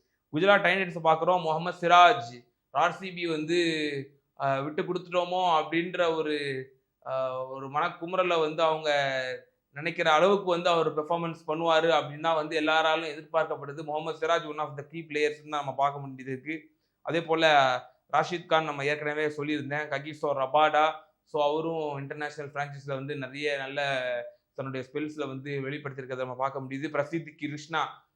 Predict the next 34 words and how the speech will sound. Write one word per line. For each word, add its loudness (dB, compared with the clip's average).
அவர் -2
லாஸ்ட் 2
இயர் -2
வந்து -6
விளையாட -4
முடியாத -4
சூழ்நிலை -10
இருந்தாலும், -8
but -8
ஆனா, -4
ப-, -4
ந-, -18
பிரான்சைஸ் -4
ஸ்டைல்ல -4
வந்து -4
அவர் -2
வந்து -10
நல்லாவே -2
வந்து -10
அவருடைய, -4
ஆ, -16
பெர்ஃபார்மன்ஸை 0
வந்து -8
வெளிப்படுத்தியிருக்காருன்னு -4
தான் -8
சொல்லணும். -6
So, 4
அவருமே 4
டெத் -2
ஓவர்ல -2
வந்து -6
நல்லா -2
போடக்கூடிய -4
பிளேயர். -8